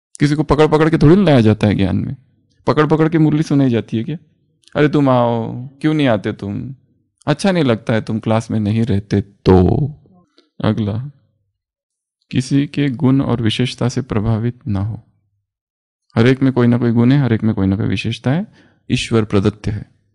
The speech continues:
प्रभावित होने की कोई आवश्यकता नहीं। अगला, पर्सनल मैसेजेस ना करें। मैसेजेस करने only सेवा रिलेटेड मैसेजेस। "हेलो,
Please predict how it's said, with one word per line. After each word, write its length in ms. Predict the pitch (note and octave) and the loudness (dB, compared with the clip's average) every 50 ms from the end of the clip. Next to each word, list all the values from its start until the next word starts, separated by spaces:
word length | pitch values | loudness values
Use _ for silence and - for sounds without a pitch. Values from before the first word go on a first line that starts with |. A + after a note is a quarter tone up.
| _ _ _ _ _ _ _ - | _ _ _ _ _ _ _ -4
प्रभावित 420 | - G2 F#2+ A#2 A#2 A#2 A#2 - | -2 0 2 4 4 2 2 2
होने 180 | A#2 G#2 G#2 G#2 | 0 0 2 0
की 120 | G#2+ G2+ | 0 0
कोई 180 | - G2+ G2 F#2+ | 0 2 2 2
आवश्यकता 540 | F#2+ G2+ G#2+ G#2+ - - G#2+ - - G#2 | 2 0 -2 -4 -8 -12 -14 -10 -8 -6
नहीं। 160 | G#2 G#2 B2+ C3 - _ - | -6 -6 -8 -10 -10 _ -4
अगला, 380 | G#2+ G#2 G2+ G2+ G2 G2+ B2 B2 _ _ _ _ _ _ _ _ _ _ _ _ _ _ _ _ _ _ _ _ _ _ _ _ _ _ _ _ _ _ _ _ _ _ - - _ - - _ _ _ _ _ _ _ _ _ _ _ _ _ _ - - - _ _ - | -2 -2 0 -2 -2 -4 -6 -8 _ _ _ _ _ _ _ _ _ _ _ _ _ _ _ _ _ _ _ _ _ _ _ _ _ _ _ _ _ _ _ _ _ _ -20 -20 _ -20 -20 _ _ _ _ _ _ _ _ _ _ _ _ _ _ -20 -20 -20 _ _ 0
पर्सनल 400 | A2 A2+ B2+ C#3 C3+ C#3 C3+ B2 | 0 2 2 2 4 4 4 4
मैसेजेस 720 | A2+ A2 A2 - B2+ B2+ A#2 B2+ B2 C#3+ C3 - - - _ _ _ _ _ - | 4 2 2 2 0 0 0 0 -4 -6 -10 -16 -20 -20 _ _ _ _ _ -6
ना 140 | - G#2 G#2 | -4 -4 -4
करें। 280 | G#2 - G2+ - B2+ - - _ _ _ _ _ _ _ _ _ _ _ _ _ _ _ _ _ _ _ _ _ _ _ - | -4 -6 -8 -10 -12 -14 -18 _ _ _ _ _ _ _ _ _ _ _ _ _ _ _ _ _ _ _ _ _ _ _ -2
मैसेजेस 440 | - F#2+ F#2+ - - A#2+ A#2+ C3 B2+ | 0 0 0 0 0 2 2 0 0
करने 400 | - B2 A#2 A#2+ B2+ C#3 D3+ E3 - - - - | 0 2 2 4 2 2 0 -2 -4 -4 0 2
only 300 | B2 C3 C3+ C#3 D3+ D#3 | 4 4 6 6 4 2
सेवा 300 | - - A#2 A2+ G#2+ A2 | 2 2 2 2 2 2
रिलेटेड 440 | G#2 G2+ F#2+ F2+ F2+ - F#2+ F2 F#2 | 2 2 0 0 0 -2 -2 -2 -4
मैसेजेस। 600 | F#2+ G2+ - - - - - - - - - _ _ _ _ _ _ _ _ _ _ _ _ _ _ _ _ _ - - | -6 -6 -8 -10 -12 -14 -14 -16 -16 -20 -20 _ _ _ _ _ _ _ _ _ _ _ _ _ _ _ _ _ -2 0
"हेलो, 480 | A#2 A#2+ B2 A#2+ A#2 A2+ A2+ A2+ B2+ | 2 4 4 4 4 4 2 0 -4